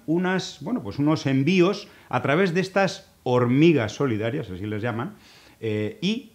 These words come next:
tienen un destino en el, en min-, en el Ministerio de Salud Pública, en hospitales, etcétera. Bueno, es un proyecto muy interesante porque además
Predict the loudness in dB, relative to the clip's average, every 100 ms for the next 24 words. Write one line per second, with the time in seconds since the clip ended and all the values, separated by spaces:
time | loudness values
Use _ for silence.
0 | -12 -2 0 2 2 2 0 0 0 0
1 | -6 -14 -16 -12 -10 -12 -12 -12 -10 -10
2 | -10 -12 -12 -12 -14 -16 -18 -20 -20 -18
3 | -14 -12 -12 -12 -8 -2 0 -2 -2 -4
4 | -4 -6 -8 -12 -6 0 0 2 -2 -4
5 | -8 -8 -10 -8 -4 -4 -4 -6 -10 -18
6 | _ -4 -2 -2 -2 -2 -2 0 0 0
7 | -2 -2 -4 -4 -4 -2 -2 -4